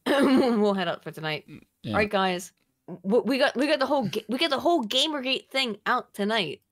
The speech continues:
Speaker 1: So <laughs> here's the Gamergate stream. <laughs>
Speaker 2: Right.
Speaker 1: All right. We'll see you all
Speaker 2: I
Speaker 1: soon.
Speaker 2: may actually s-, I may actually still do a video for, like,
Speaker 1: Sure.
Speaker 2: what's the time now? Uh,
Speaker 1: Oh,
Speaker 2: oh,
Speaker 1: wait,
Speaker 2: sorry.
Speaker 1: no. I,
Speaker 2: Sorry.
Speaker 1: I, no, h-, hang on. I have to read all the super chats. Hang on.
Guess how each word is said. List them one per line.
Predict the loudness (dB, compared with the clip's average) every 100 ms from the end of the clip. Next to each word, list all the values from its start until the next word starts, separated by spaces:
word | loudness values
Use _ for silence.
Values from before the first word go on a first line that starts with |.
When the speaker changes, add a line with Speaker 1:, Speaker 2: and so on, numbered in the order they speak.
| -12
Speaker 1:
So | -2 0 0 -4
<laughs> | _ _
here's | -6 -4
the | -4 -6
Gamergate | -6 -6 -8 -10 -12 -14
stream. | -12 -12 -12 -18 _ -20 -18 -18 -20 _ -10
<laughs> | -10 -12 _ _ _ -14 -12 -8
Speaker 2:
Right. | -8 -6 -2
Speaker 1:
All | 0
right. | 2 0 -6 _ _ -12
We'll | -8
see | -4
you | 0
all | 4
Speaker 2:
I |
Speaker 1:
soon. | 6
Speaker 2:
may | 6 4
actually | 2 -2 -4
s-, | -2
I | -2
may | 0
actually | 0 -2
still | -2 0
do | 0
a | 0
video | 0 0 -2
for, | -4 -4
like, | -4 -6 -10 _ _ _ _ _ _ -10
Speaker 1:
Sure. | -6 -4 -6 -12 _ _ _ -6
Speaker 2:
what's | -2 -2
the |
time | -2 -2 -2
now? | -2 -4
Uh, | -4 -4 -2 -2 -2 -6 -12 -20 _ _ -6 2
Speaker 1:
Oh, | 6
Speaker 2:
oh, |
Speaker 1:
wait, | 6
Speaker 2:
sorry. | 4
Speaker 1:
no. | 2 2
I, | -2
Speaker 2:
Sorry. | -4 -2
Speaker 1:
I, | 0
no, | 2 2
h-, | 0 -4
hang | -4 -2
on. | -2
I |
have | -2
to | -2
read | 0
all | -2
the | -4
super | -8 -12 -10
chats. | -10 -10
Hang | -8
on. | -8 -10